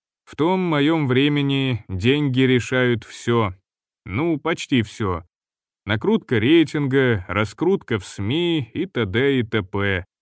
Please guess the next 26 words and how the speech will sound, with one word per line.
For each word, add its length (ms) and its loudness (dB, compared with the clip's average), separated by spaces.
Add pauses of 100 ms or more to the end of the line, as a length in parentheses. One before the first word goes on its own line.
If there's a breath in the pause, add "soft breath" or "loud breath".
(460)
Как 240 0
говаривал 680 2
один 360 0
продюсер, 840 0 (120)
раскрутить 720 -2
в 80 -2
звёзды 640 0
можно 400 -2
любые 540 2
поющие 640 0
трусы. 680 -2 (480)
Даже 400 0
страшные 880 -2
можно 440 0
оттюнинговать 1080 0
пластикой. 720 -4 (1700)
Вот 300 2
и 60 6
Вася 600 2
на 140 0
мои 240 2
слова 460 0
о 60 2
бесполезности 960 0
таких 380 -2
увлечений 880 -2